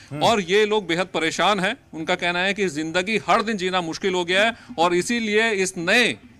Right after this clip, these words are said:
Speaker 2: जिस घर में paint हुआ है, जिस घर में अभी शादी हुई है,
Speaker 1: हम्म।
Speaker 2: उस घर में भी लिख दिया गया है कि ये घर बिका हुआ है।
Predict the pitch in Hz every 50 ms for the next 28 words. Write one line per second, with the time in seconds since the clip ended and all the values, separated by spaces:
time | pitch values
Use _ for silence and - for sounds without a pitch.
0 | - - 123 151 190 185 170 180 185 180 208 202 - - 175 190 202 185 185 196
1 | 196 202 202 170 180 165 170 190 180 202 190 160 165 202 285 254 - 202 180 175
2 | 180 185 185 175 175 170 180 202 226 - 143 131 107 90 - 208 214 170 202 185
3 | 185 196 185 196 185 175 185 165 - 175 180 175 170 170 180 196 196 196 196 180
4 | 165 170 175 139 160 156 156 143 127 151 131 123 110 101 - - - -